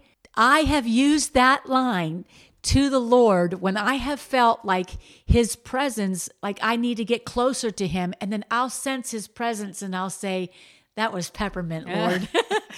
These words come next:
Speaker 1: And I'll just say, "That was peppermint, Lord." And I, it's just a fun thing between the Lord and I
Speaker 2: Yeah.
Speaker 1: that I'll use that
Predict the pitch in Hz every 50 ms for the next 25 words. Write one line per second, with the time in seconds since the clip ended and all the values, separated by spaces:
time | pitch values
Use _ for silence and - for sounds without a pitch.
0 | - - 285 - - - 285 294 247 247 254 262 262 269 269 254 - - 233 226
1 | 226 247 262 - 247 220 214 - - 254 247 233 226 196 196 196 190 - 202 196
2 | 196 196 196 190 - - 233 262 262 262 262 254 - - 277 247 262 285 247 -
3 | 262 240 233 226 226 - - 254 247 247 247 247 - - 262 247 247 233 226 -
4 | - - 226 208 214 220 233 302 349 339 277 247 196 185 170 160 160 240 247 240
5 | 233 226 226 220 220 202 220 269 294 285 240 208 - 190 175 170 170 170 -